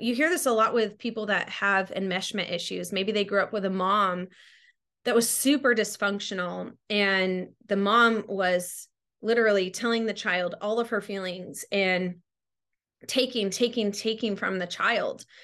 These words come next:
And the child wasn't able to even feel and express their own emotions. And then what ends up happening to that child is that child is lost. That child doesn't even know who they are.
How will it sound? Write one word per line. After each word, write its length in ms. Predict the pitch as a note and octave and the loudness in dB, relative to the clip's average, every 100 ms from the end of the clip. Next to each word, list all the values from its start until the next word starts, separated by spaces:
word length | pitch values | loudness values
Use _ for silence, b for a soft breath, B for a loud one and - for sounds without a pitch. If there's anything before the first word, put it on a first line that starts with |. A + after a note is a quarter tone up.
| B B | B B
And 140 | G#3+ G#3+ | 0 2
the 60 | |
child 360 | G3+ A#3+ C4 A3 | 2 2 2 2
wasn't 320 | G#3+ G#3 - | 0 0 -2
able 220 | G3+ G#3 | -2 -2
to 140 | G#3 - | -6 -8
even 200 | G3+ G3 | -6 -2
feel 420 | G#3 G3 F#3+ - _ - | 0 2 0 -4 _ -4
and 140 | G3+ | -2
express 400 | - - G#3 G3 | -2 0 0 2
their 240 | - E3+ - | 0 0 2
own 320 | A#3 B3 A#3 | 4 4 4
emotions. 1040 | A3 G3+ G3+ B3+ - F3 - G#3+ - - - B B B B - | 0 0 0 -2 -4 -6 -8 -10 -10 -12 -14 B B B B 0
And 160 | A#3 | 4
then 100 | A3 | 4
what 140 | A3 G#3+ | 4 4
ends 140 | A3+ | 2
up 100 | A3 | 2
happening 480 | - G#3+ A#3+ A3 G3+ | 2 2 2 0 -2
to 140 | G#3 | -2
that 180 | F#3+ - | -4 -4
child 580 | - A#3 C4+ G#3+ G3+ - _ _ - | -2 0 4 4 2 -2 _ _ -4
is 80 | |
that 160 | G3+ - | -2 -2
child 640 | - A#3 A#3+ A#3+ G#3 G3 G3+ _ _ | -4 0 2 2 2 0 -6 _ _
is 160 | G#3+ G3+ | -6 -2
lost. 640 | G3+ G#3 E4+ - - - - | 2 2 2 -4 -12 -10 -4
That 160 | G#3 | -2
child 260 | - C4+ D4 | 2 2 2
doesn't 220 | A#3 A#3+ | 2 0
even 220 | A3 F3+ | -2 -2
know 180 | F#3+ A3 | -2 -2
who 140 | A3 G#3+ | -2 -2
they 140 | E3+ | 0
are. 440 | G#3+ C#4 G3+ F#3+ | 2 2 2 -2